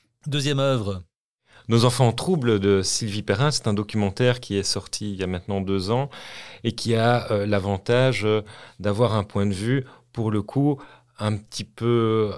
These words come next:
Speaker 2: Euh, nuancé sur les différentes approches dans le T D A H.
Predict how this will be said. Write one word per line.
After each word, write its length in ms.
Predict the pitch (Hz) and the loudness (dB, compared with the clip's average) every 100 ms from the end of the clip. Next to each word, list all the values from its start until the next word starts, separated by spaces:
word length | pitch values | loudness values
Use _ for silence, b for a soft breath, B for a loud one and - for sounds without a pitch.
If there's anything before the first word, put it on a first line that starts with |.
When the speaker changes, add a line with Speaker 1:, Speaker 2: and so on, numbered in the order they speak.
| - | -6
Speaker 2:
Euh, 600 | 98 95 92 95 95 92 - _ - | -4 -2 -2 -2 -4 -6 -12 _ 0
nuancé 640 | 117 113 104 - 123 127 | 2 4 2 0 2 4
sur 300 | 123 - 117 | 2 0 -2
les 80 | 101 | -2
différentes 400 | 101 - 101 101 | -4 -4 -2 0
approches 320 | 92 - 110 | -2 -4 -4
dans 120 | 98 | -4
le 60 | 90 | -6
T 140 | - | -6
D 140 | 95 98 | -4 -2
A 100 | 98 | -2
H. 160 | - | -4